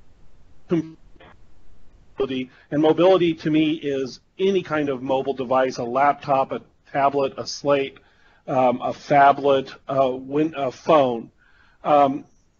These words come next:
this is sort of the overlying enterprise strategy we're looking at in this space. Um, so let's go ahead and jump in by looking at where we are today with Windows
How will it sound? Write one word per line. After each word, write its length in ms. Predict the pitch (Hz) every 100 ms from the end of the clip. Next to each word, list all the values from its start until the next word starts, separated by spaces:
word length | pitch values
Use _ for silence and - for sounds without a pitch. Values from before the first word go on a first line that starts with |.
| - 151 139
this 320 | 202 247 -
is 140 | 240
sort 260 | - 196 180
of 100 | 160
the 200 | 160 160
overlying 1500 | 165 190 214 233 226 190 165 160 165 165 165 165 160 160 151 _ _ _ -
enterprise 720 | 202 220 254 - 202 190 180
strategy 800 | - - 165 156 151 143 135 139
we're 380 | 139 135 160 175
looking 480 | 214 277 - 147 131
at 240 | 127 127 _ -
in 200 | 143 135
this 180 | 131
space. 580 | 123 - 151 113 - - _ _ _ _ _ -
Um, 340 | 156 147 143 - _ _
so 160 | - 214
let's 180 | 247 254
go 140 | 262
ahead 160 | 220 202
and 180 | 185 156
jump 280 | 165 165
in 600 | 180 185 160 139 135 143 143 -
by 280 | 151 170 175
looking 640 | 160 202 254 - 254 233
at 420 | 185 170 165 170 _ _ _
where 380 | 170 147 185 226
we 160 | 247 214
are 200 | 180 175
today 320 | 170 151 143
with 240 | 135 -
Windows 640 | 127 123 117 120 139 175